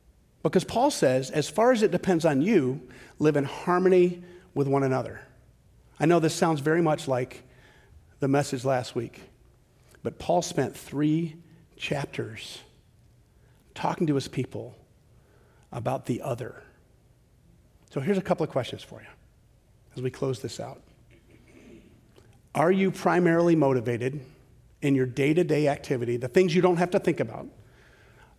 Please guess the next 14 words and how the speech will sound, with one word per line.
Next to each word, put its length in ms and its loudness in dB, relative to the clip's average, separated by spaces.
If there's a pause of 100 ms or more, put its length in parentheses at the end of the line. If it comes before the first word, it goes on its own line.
are 100 0
you 180 0
primarily 600 4
motivated 540 0
by 400 -4 (1000)
the 160 -6
other, 320 -2 (1200)
or 180 -6
are 100 0
you 160 -2
primarily 480 0
motivated 600 -4 (680)
by 140 -6
self? 540 -12